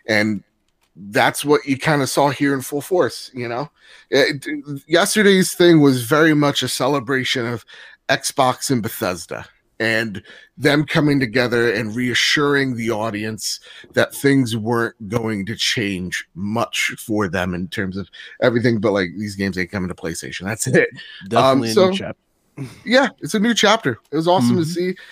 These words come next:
Speaker 1: And honestly, there needs to be more of those conversations and less of this bullshit hype thing that we constantly, uh, see in the industry. I'm sorry, I'm getting distracted by the Gears pl-, f-, gameplay. I like it. But, um,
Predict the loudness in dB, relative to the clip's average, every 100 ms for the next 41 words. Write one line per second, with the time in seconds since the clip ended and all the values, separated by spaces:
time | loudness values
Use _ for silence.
0 | -20 -4 0 2 2 2 2 0 -4 -4
1 | 0 4 4 4 2 0 0 0 0 0
2 | 0 2 2 2 0 -2 -2 -4 -10 -16
3 | -20 -20 -20 _ -4 -4 -2 -4 -4 -4
4 | -2 0 -2 -4 -8 -14 _ _ _ -4
5 | 0 0 0 -2 -6 -8 -6 -6 -4 -4
6 | -4 -4 -6 -6 _ _ -2 -2 -2 -4
7 | -4 -6 -6 -6 -8 -6 -2 -2 -4 _
8 | _ _ _ 2 2 0 2 2 2 2
9 | 2 2 2 2 2 0 -4 -4 -6 -8
10 | -10 -8 -8 -8 -10 -10 -12 -12 -16 -20
11 | _ -20 -20 -16 -14 -12 -12 -12 -12 -12
12 | -12 -16 -20 -20 -14 -4 0 4 4 4
13 | 0